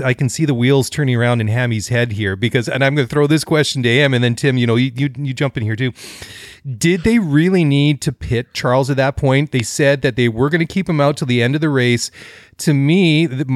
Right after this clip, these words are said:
my own personal two cents is they didn't need to do it to try and secure that single point for the fastest lap, especially at this point in the season. It just, uh, it seems,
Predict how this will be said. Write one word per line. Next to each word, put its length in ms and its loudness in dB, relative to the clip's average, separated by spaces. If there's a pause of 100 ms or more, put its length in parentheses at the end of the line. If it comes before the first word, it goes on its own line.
my 220 2
own 200 2
personal 460 0
two 180 0
cents 300 0
is 220 2
they 160 0
didn't 260 0
need 180 2
to 100 2
do 200 2
it 80 -2
to 80 -2
try 180 2
and 100 0
secure 320 0
that 160 2
single 260 2
point 300 0
for 120 -2
the 60 0
fastest 520 -2
lap, 320 0
especially 600 0
at 40 -2
this 160 0
point 380 0
in 60 0
the 100 2
season. 500 2
It 220 0
just, 200 0
uh, 60 4
it 240 -2
seems, 640 -2